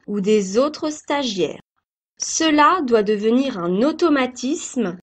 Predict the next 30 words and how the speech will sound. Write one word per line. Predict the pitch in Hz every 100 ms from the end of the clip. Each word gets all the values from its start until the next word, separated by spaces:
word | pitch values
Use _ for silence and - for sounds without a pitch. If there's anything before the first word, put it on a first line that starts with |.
| -
car | 226 214
ces | - 202 175 214
informations | 254 262 240 240 240 - 269
sont | 262 - 190
nécessaires | 175 185 254 247 254 240 - 214 226 240 -
au | 185
suivi | 180 - 214 208 254
de | 240
votre | 254 269 302
parcours. | 302 359 - - - 165 - _ _ _ _ _ _
Ces | - - 320
grilles | 247 254 269 294 339
doivent | 202 196 185 - -
obligatoirement | 381 339 320 269 269 262 262 214 208 175
rester | 165 175 285 302 - 302
dans | 233 196
votre | 170 - 165
pochette | 165 285 294 - 226 233 _
pour | 220 208
que | 240
vos | 196 202
formateurs | - 262 262 269 262 269 254 262
puissent | 269 226 -
en | 214
prendre | 202 - 180 175 156
connaissance | 156 285 277 262 - 240 240 240 - _
à | 160
n'importe | 156 190 294 339 339 -
quel | 330 320
moment. | 320 320 226 -